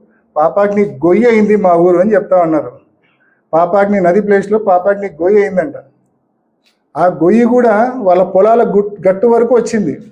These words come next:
ఈసారి ఆ నీళ్లు కనుక ఫ్లో అయితే, పైనుంచి వర్షాలు పడి వాటర్ ఫ్లో అయితే వీళ్ళ పొలాలన్నీ కోసుకుపోయే ప్రమాదం ఉంది.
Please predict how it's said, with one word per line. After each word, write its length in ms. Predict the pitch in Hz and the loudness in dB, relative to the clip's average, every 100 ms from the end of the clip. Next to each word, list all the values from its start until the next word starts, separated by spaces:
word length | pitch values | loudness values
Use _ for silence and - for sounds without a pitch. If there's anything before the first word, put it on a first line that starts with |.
| _ _ _ _ _ _ _ _ - | _ _ _ _ _ _ _ _ -10
ఈసారి 500 | 196 196 220 247 214 226 262 - - - | -6 0 2 4 2 2 -2 -8 -16 -8
ఆ 60 | 165 | -4
నీళ్లు 340 | 175 214 262 | -2 0 0
కనుక 200 | 247 233 | 2 0
ఫ్లో 240 | - 202 233 | 0 0 2
అయితే, 340 | 220 208 202 | 2 2 0
పైనుంచి 520 | 196 202 214 220 220 | 0 0 0 0 -2
వర్షాలు 400 | 190 185 185 220 | 0 0 2 2
పడి 160 | 214 202 | 2 2
వాటర్ 360 | 170 180 160 - | 2 2 0 -4
ఫ్లో 200 | 208 208 | 0 2
అయితే 560 | 196 190 160 170 226 - _ _ _ _ _ _ _ | 2 0 -2 -2 -4 -10 _ _ _ _ _ _ _
వీళ్ళ 180 | 180 208 | -2 0
పొలాలన్నీ 540 | 214 220 254 262 269 | 0 2 4 4 2
కోసుకుపోయే 500 | 269 254 247 240 247 | 2 0 0 0 2
ప్రమాదం 440 | 240 226 240 240 220 | 2 2 2 2 0
ఉంది. 240 | 208 156 | -4 -6